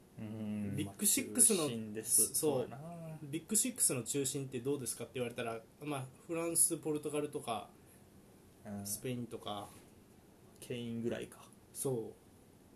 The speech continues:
Speaker 2: う。やと思う。
Speaker 1: うん。
Speaker 2: なんだかんだ、軸になってる選手誰ですかっていう。
Speaker 1: うん。そうやな。
Speaker 2: でも、俺は別に、俺はその、なんやろな、割とプレーの内容を見てや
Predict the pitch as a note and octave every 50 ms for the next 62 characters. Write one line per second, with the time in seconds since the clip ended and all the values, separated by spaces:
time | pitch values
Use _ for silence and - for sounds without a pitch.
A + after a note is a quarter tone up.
0 | - - - - - B2 - A2+ G#2 F#2+ - - - - - - - - - -
1 | - A2+ G2+ F#2+ F#2 F#2 F#2 F#2 F#2 G2 - - - - - - - - - B2
2 | A#2+ B2+ A#2+ - A#2+ A2+ G#2+ G#2+ G#2 - - - - B2 B2+ C3+ - F#3 D3+ C3+
3 | B2 A2+ - - A2 G#2+ - A#2 A2 - A2 G#2 A#2 A#2+ A2+ G#2+ - - - -
4 | - - - - - - A2+ A2 A2 - - - - - - - - - - -
5 | - - - - - - - - - - - - - G#2 G2 F#2+ F#2+ F#2+ F#2 F#2+
6 | F#2+ - - G2 F#2+ F#2+ - - - - - - - - - - - - - -
7 | - - - - - - - - - - - G#2+ - - - A#2+ A#2+ B2 C3 D#3
8 | E3 E3 D#3 D3+ D3+ D3+ - - - - - - - F#3+ G3+ D#4+ D#4+ G3+ - -
9 | - E3+ A#3+ E4+ F#4 F#4 F#4 F4+ F4 F4 E4+ E4 - - - F#3 A3 B3 - C#4+
10 | C4+ C#4+ C#4+ F3 A2 - - - - - - - C4 E4+ F4+ F4 E4+ E4 E4 D#4+
11 | D#4 D#4 D4+ - - - B3+ B3 A#3+ A3+ G3 F#3 F3+ D3 A#2 G#2+ G#2+ G#2 G#2 -
12 | - - - - - - - - - - - - - - - - - - - G3
13 | B3 B3 - D4 C4 - - - G#3 D4+ D4+ F#3+ A#2+ A2+ B2 D#3 F3 F3+ F3+ E3+
14 | E3 D#3+ D#3 D3+ B2 A2